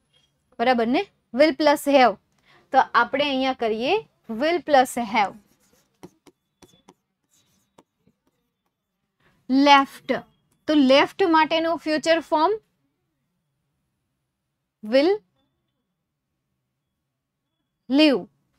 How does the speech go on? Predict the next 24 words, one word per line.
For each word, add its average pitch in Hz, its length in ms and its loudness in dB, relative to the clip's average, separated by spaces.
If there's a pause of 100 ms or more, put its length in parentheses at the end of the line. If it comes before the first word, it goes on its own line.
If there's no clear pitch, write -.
તો 240 80 0
આપણે 247 240 2
અહીંયા 254 220 -2
કરીએ 247 520 -8 (300)
will 254 480 -8 (1080)
live. 226 300 -6 (1400)
છે 294 160 0
ને 330 140 0
ઈઝી? 247 440 -2 (200)
મસ્ત. 269 400 -2 (1000)
બસ 622 60 -8 (140)
આટલું 359 260 2
ઈઝી 302 280 0
છે, 302 100 0
આનાથી 302 400 0
કાંઈ 302 200 2
અઘરું 277 320 0
છે 269 220 0
નહીં, 247 240 -2
આટલું 285 260 -2
જ 233 60 -4
ઈઝી 262 240 0
આવવાનું 208 380 -6
છે. 208 200 -10